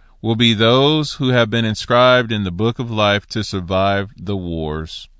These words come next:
So being in the book of life means you survive Gog and Magog. That's crazy. It says, "Alternatively, not only those who survived and all who are alive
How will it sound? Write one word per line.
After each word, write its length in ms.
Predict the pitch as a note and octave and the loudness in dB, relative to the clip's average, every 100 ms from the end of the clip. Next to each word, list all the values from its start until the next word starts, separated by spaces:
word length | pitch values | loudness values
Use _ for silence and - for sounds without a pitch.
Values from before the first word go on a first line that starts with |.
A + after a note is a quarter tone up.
| _ _ - _ _ _ _ | _ _ -20 _ _ _ _
So 160 | - G2+ | -8 0
being 240 | C3+ F3 | 2 2
in 80 | E3+ | 0
the 80 | C#3+ | 2
book 220 | D3 C3+ | 2 2
of 100 | B2 | 2
life 400 | C3+ D3 C3+ - | 4 4 0 -6
means 380 | B2+ B2 B2 A#2 | -4 -2 -2 -2
you 100 | A#2+ | -4
survive 720 | - G2 A2 A#2 A#2 A2 G2 | -4 -2 2 2 2 0 -2
Gog 280 | G#2+ G#2 | 0 0
and 120 | G2 F#2 | 0 -4
Magog. 560 | F#2+ E2 C#2 - - _ _ _ _ _ _ _ _ _ _ | -4 -4 -8 -10 -16 _ _ _ _ _ _ _ _ _ _
That's 280 | - G2 F#2 | -6 -4 -6
crazy. 500 | - D#2+ D2 - - _ _ _ _ _ - - _ _ _ _ _ | -10 -14 -14 -18 -20 _ _ _ _ _ -20 -20 _ _ _ _ _
It 140 | A#2+ | -2
says, 400 | B2 C#3+ C#3 C3+ | 2 4 6 4
"Alternatively, 1500 | B2 C3 C3 F3 G3 F#3+ D3+ D3+ C#3 B2 C3 C3 B2+ B2+ B2 - _ _ _ _ _ | 4 2 2 4 4 4 2 2 2 2 2 4 2 2 -2 -8 _ _ _ _ _
not 340 | G#2 A#2+ C#3 - | 0 2 2 2
only 340 | C3+ D3 C#3 | 2 4 2
those 520 | B2+ B2+ C3 B2+ B2 - | 4 4 4 4 2 0
who 120 | A#2+ | -2
survived 1080 | - G#2 F2+ A2+ C#3+ A2 G2 F#2 F2+ - _ _ | -2 -8 2 6 6 6 4 0 -6 -18 _ _
and 200 | A2+ A2+ - | -2 -2 0
all 300 | A2+ A2+ A2+ | 2 2 2
who 120 | A2+ | 0
are 140 | A2 | 2
alive 520 | G#2 G2+ G#2 G#2 G2+ | 0 2 4 4 0